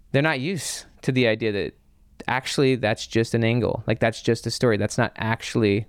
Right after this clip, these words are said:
what the past has to mean. Uh, the time in psychology doesn't have to go this way. It doesn't have to be linear. Actually, you can go back, and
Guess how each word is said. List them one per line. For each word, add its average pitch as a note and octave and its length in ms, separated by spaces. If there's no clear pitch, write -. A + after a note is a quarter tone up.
what A#2 160
the - 80
past - 320
has A#2+ 260
to A#2 100
mean. B2+ 400
Uh, A2 220
the A2 140
time D3+ 300
in C#3 100
psychology B2+ 540
doesn't A#2+ 220
have B2 200
to - 80
go A#2+ 160
this C3 220
way. - 200
It B2 100
doesn't B2 180
have A#2 100
to B2 60
be A2+ 100
linear. A2+ 400
Actually, A#2 380
you A2+ 180
can A#2 320
go A#2 160
back, A2 360
and A2+ 220